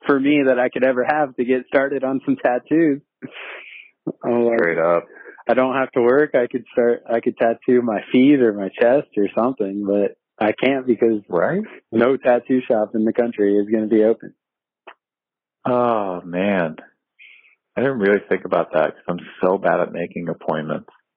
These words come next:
Speaker 1: <laughs>
Speaker 2: And, like, I want, I want the tattoos and I wanna have 'em, but, like,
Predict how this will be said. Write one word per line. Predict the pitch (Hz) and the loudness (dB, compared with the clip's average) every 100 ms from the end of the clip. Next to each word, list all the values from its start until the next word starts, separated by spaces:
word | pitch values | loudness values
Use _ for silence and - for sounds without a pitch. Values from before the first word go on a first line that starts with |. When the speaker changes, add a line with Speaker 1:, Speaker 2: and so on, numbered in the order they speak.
| _ _ _ _ | _ _ _ _
Speaker 1:
<laughs> | - - 131 - - 127 - - | -8 -2 -2 -2 -2 -2 -2 -8
Speaker 2:
And, | - 101 | -4 0
like, | 95 98 78 | 2 0 0
I | 101 | -2
want, | 104 139 - | -2 -4 -4
I | 120 | -4
want | 104 123 143 | -2 -2 -2
the | 117 | -4
tattoos | - 104 95 - 95 87 80 | -2 -2 -2 -2 0 0 -4
and | 85 | -6
I | |
wanna | 87 95 98 | -4 -2 -2
have | 87 87 87 | 0 -2 -4
'em, | 82 | -8
but, | - 80 | -4 -2
like, | 85 87 - | -2 -6 -8